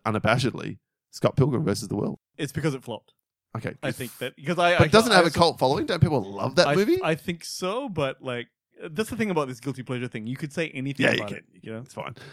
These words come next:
Speaker 1: Uh, Drew Hallam from the Real Feels podcast had Paul Mart, Paul Blart, sorry, Mall Cop.
Speaker 2: <laughs>
Speaker 1: Well, the aforementioned Waterworld and Dungeons and Dragons with Jeremy Irons, circa whatever that year was.
Speaker 2: So that wasn't the Scott Wolf. No, Dungeons and,
Speaker 1: Yeah, yeah,
Speaker 2: oh,
Speaker 1: Scott
Speaker 2: God.
Speaker 1: Wolf.
Speaker 2: Yeah,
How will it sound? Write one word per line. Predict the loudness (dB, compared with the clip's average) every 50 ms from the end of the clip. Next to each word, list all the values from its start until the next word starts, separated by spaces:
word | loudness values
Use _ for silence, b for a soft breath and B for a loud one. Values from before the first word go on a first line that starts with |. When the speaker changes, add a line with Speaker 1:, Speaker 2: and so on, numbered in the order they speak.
| B B B
Speaker 1:
Uh, | 8 10 10 10 10
Drew | 10 10 12 12
Hallam | 12 12 10 8 6
from | 6 6 6 6 4 2 6
the | 8 8 10
Real | 10 8 8 8
Feels | 6 4 2 4
podcast | 4 4 4 6 6 8 6 6 6
had | 2 0 0 2
Paul | 0 2 2 2 2 2
Mart, | 2 2 2 2 0 -2 -4 -10 -14 -14 _ _ -12 -4 0
Paul | 0 2 6
Blart, | 8 8 8 8 8 6 6
sorry, | 8 8 8 10
Mall | 10 10 10 10
Cop. | 10 6 4 4 6 10
Speaker 2:
<laughs> | 12 12 12 12 10 6 b b b b b b b b b _ _ _ -4
Speaker 1:
Well, | -2 -2 -2 -2 -4 -2
the | 4 6
aforementioned | 6 6 8 6 6 6 6 6 6 6 8
Waterworld | 8 8 10 10 8 8 6 4 2 2
and | 2 4 2 2 0 4
Dungeons | 6 6 6 6 6 6 4 4
and | 4 4 4
Dragons | 4 4 6 6 6 6 4 4 4
with | 2 2 4
Jeremy | 4 4 4 4 2 2
Irons, | 2 2 2 0 0 -2 -4 0
circa | 2 2 2 2 2 2 2
whatever | 4 4 2 2 2
that | 0 0 0
year | 0 0 0
was. | 0 0 0 -2 -6 -10 _ _ _ _ _ _ _ _ _ -4
Speaker 2:
So | -2 2 2
that | 4 2 4
wasn't | 4 2 2 2 -2 -4 -4
the | -6 -8
Scott | -6 -6 -6 -6 -4 -4
Wolf. | -6 -6 -2 2
No, | 6 6 6
Dungeons | 6 6 2 2 0 -6
and, | -6 -4 2
Speaker 1:
Yeah, | 6 8 8 8
yeah, | 8 6
Speaker 2:
oh, | 4
Speaker 1:
Scott | 4 2 4
Speaker 2:
God. | 8
Speaker 1:
Wolf. | 8 8 8 6
Speaker 2:
Yeah, | 4